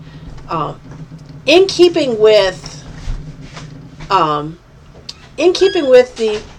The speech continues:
more traditional look of Godzilla, they also, um, they've also, the changes they've made to him, they've given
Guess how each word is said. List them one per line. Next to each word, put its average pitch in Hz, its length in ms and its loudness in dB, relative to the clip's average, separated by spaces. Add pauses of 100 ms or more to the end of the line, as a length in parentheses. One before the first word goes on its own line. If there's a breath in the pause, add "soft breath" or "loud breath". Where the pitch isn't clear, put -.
more 254 240 6
traditional 226 560 0
look 214 260 0
of 196 140 -2
Godzilla, 185 480 2
they 190 120 -2
also, 220 760 2
um, 170 380 -2 (680 loud breath)
they've 254 180 6
also, 349 280 2
the 240 160 -2
changes 392 400 2
they've 262 200 0
made 202 280 0
to 302 80 -6
him, 302 220 0
they've 247 180 0
given 453 200 2